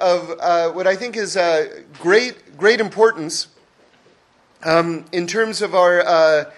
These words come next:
uh, spiritual health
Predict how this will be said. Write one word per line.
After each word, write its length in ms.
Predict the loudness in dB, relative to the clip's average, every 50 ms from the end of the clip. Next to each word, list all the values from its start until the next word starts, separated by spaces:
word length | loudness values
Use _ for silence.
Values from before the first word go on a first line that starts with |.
| -20 _ _ _ _ _ _ _ _ _ _ _ _ _ 0
uh, 360 | 4 4 6 6 4 2 -2 -6 -12 -18 -20 _ -20 -14
spiritual 840 | -12 -10 -6 -2 0 0 0 0 0 0 0 2 2 2 0 -4 -8 -16 -16
health 560 | -6 0 2 2 2 2 0 -6 -12 -20 -20